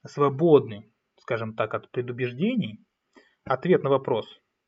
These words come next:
как молодой женщине, которая вынуждена тратить много времени там на работу по дому, приходит вообще в голову идея воспользоваться своей занятостью для получения какой-то моральной,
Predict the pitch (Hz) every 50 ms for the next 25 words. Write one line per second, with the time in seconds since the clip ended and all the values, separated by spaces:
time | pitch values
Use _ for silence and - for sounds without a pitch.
0 | _ _ _ _ - 151 147 - 131 127 123 127 123 120 120 190 247 - - -
1 | - 110 113 - - - - 127 117 113 127 131 127 120 113 123 113 110 117 120
2 | 113 - _ 123 120 113 110 117 120 113 110 107 107 110 - 107 107 110 110 113
3 | 117 120 110 - - - 113 123 185 220 214 170 131 120 - _ _ _ - -
4 | - _ _ _ - 135 - - 180 160 147 - 190 139 120 120 120 175 277 370
5 | 349 185 139 120 110 107 110 117 120 127 196 240 202 131 123 - - - 180 180
6 | 156 139 139 - - - - 123 117 113 123 165 110 107 110 - - _ 117 113
7 | - - 123 117 - - 160 135 - - - 123 - 107 107 110 110 - 127 147
8 | 165 151 120 117 113